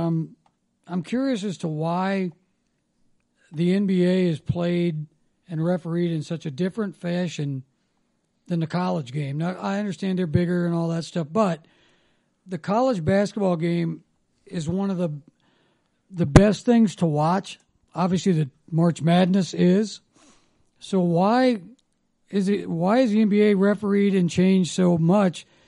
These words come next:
to let guys run and walk and travel and, you know, turn it into a football game?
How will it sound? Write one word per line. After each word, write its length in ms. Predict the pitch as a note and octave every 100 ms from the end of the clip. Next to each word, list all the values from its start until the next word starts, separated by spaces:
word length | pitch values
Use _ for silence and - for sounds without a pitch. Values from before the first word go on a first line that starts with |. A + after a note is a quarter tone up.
| _ _ -
to 100 | F3
let 180 | F#3+ F3
guys 280 | F3+ E3+
run 300 | D3+ G3 F#3
and 140 | D#3+ D3
walk 380 | E3+ G3 E3+ D#3+
and 140 | C#3+
travel 400 | E3+ G3+ F#3+ D#3
and, 460 | D#3 D3 C3 A2+ - _
you 100 | G3+
know, 240 | E3+ D3+ C#3+ _ _ _ _ _ _
turn 180 | - G3
it 80 | F#3+
into 240 | F#3+ F#3
a 40 | D#3+
football 460 | G#3 F#3+ F3 E3+ D3
game? 360 | D3 C#3 B2